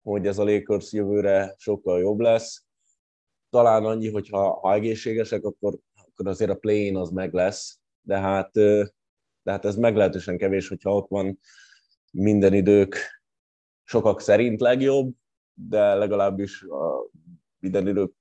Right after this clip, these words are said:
egyik legjobb játékos a LeBron szemében, aki egyébként idén is jó szezont hozott, csak hát ez önmagában kevés. Azért, ö, sokat változott a liga, sokkal több a, a tehetség, ö, sokkal jobbak a csapatok.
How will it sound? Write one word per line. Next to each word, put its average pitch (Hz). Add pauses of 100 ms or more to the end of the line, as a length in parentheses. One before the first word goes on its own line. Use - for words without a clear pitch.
(680)
egyik 92
legjobb 92
játékos 90
a 92
LeBron 92
szemében, 101
aki 107
egyébként 104
idén 113
is 98
jó 98
szezont 98
hozott, 110 (920)
csak -
hát -
ez 123
önmagában 104
kevés. 92 (240)
Azért, 104
ö, 117
sokat 117
változott 104
a 101
liga, 110
sokkal 104
több 98
a, 92
a 65
tehetség, 107 (800)
ö, 87
sokkal 98
jobbak 98
a 87
csapatok. 110